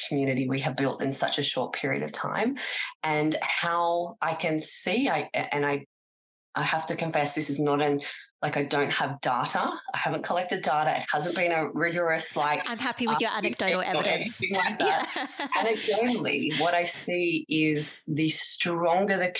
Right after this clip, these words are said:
Speaker 1: community, the more support, the more achievement and success the therapists have.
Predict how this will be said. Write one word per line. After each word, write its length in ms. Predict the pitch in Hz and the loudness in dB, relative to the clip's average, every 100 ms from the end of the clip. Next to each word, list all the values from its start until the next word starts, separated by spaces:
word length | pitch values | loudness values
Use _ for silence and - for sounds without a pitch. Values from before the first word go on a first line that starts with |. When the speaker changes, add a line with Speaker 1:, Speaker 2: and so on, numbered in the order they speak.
| - | 0
Speaker 1:
community, 640 | 156 143 156 202 359 370 - _ _ - | 2 4 4 2 0 -4 -12 _ _ -2
the 60 | |
more 220 | 156 151 160 | 2 2 0
support, 540 | - 175 - 165 - - - - - | -2 -4 -2 0 0 -2 -10 -12 -6
the 400 | 151 139 156 139 - _ - | -2 0 0 -2 -10 _ -4
more 420 | 160 165 165 165 | -2 2 2 2
achievement 720 | 147 - - 170 170 160 143 | 0 -2 -2 -2 -2 -2 -2
and 120 | 143 | -2
success 640 | - 135 - - 131 - | -4 -4 -2 0 0 -2
the 120 | - 139 | -4 -4
therapists 540 | 127 127 - 123 - - - - | -2 -2 -4 -6 -6 -8 -8 -6
have. 260 | - - | -4 -8